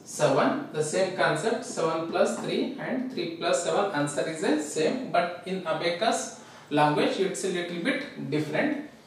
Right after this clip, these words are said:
here. So under this one, seven plus three, how I did like this means five, six, seven. But here three plus seven means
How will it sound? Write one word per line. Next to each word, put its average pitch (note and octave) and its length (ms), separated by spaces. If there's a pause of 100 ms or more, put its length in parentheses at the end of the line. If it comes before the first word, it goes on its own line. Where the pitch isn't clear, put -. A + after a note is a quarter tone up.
(300)
here. - 460 (640)
So A3 580 (180)
under G3 300
this G#3 280
one, A#3 300
seven G3+ 460
plus G#3 300
three, G#3+ 320
how G3 240
I G3+ 180
did F#3+ 340
like E3+ 260
this A3+ 240
means - 340
five, - 500
six, - 380
seven. - 580 (560)
But G3+ 420
here G3+ 600 (800)
three A#3+ 300
plus C4 280
seven G3+ 400
means D4+ 460